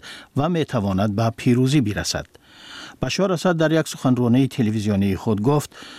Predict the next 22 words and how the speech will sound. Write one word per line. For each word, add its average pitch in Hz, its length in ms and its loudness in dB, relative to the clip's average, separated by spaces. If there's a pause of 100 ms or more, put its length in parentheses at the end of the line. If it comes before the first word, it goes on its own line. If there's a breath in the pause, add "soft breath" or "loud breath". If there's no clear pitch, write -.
(160 loud breath)
کمبود 160 500 2
نیروی 131 640 4
انسانی 113 480 0
در 107 220 -2
ارتش - 500 -4
احساس 135 540 0
می 104 120 2
شود، 92 340 0 (500 loud breath)
ولی 127 180 0
چنین 190 380 4
وضع 180 220 2
معنای 147 420 4
آن 156 260 0
را 156 120 2
ندارد 160 500 2
که 113 100 -4
ما 117 140 4
درباره 110 480 0
شکست - 600 -2
صحبت 104 420 0
می 95 160 2
کنیم. 78 400 -2